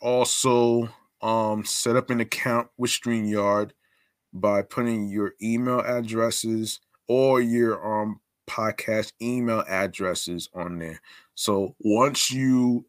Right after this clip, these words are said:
are able to, um, set that up, you're gonna see, you're gonna see a button that says "Get Login Code."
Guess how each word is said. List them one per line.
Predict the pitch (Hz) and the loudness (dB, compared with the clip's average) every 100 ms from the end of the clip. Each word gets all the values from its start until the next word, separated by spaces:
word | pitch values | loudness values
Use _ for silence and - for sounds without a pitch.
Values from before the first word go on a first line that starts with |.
| _ | _
are | 101 104 104 101 - 101 | 4 8 8 6 2 0
able | 107 107 110 110 110 104 - | 0 0 -2 -2 -2 -2 -2
to, | 117 107 104 101 95 92 _ _ _ _ _ _ _ _ _ _ _ _ 98 | 2 2 2 0 -4 -8 _ _ _ _ _ _ _ _ _ _ _ _ -2
um, | 95 95 95 92 | 0 2 0 -2
set | - - 110 107 - | -2 2 4 2 6
that | 104 101 | 4 6
up, | - 123 - - _ _ _ _ _ _ _ _ | 6 4 2 -20 _ _ _ _ _ _ _ _
you're | 104 110 | -4 -2
gonna | 113 | 0
see, | 117 - 127 127 117 - | 0 2 2 2 0 -6
you're | 117 | -4
gonna | 123 123 | -2 0
see | - - 143 | 0 2 4
a | 143 | 4
button | 113 135 143 120 113 110 104 | 4 4 6 6 0 -2 -2
that | 104 | -2
says | - 110 110 | -2 0 0
"Get | 98 107 110 98 | -2 2 2 2
Login | 107 113 120 110 101 | 0 2 2 -2 -6
Code." | - 101 92 | -4 -4 -6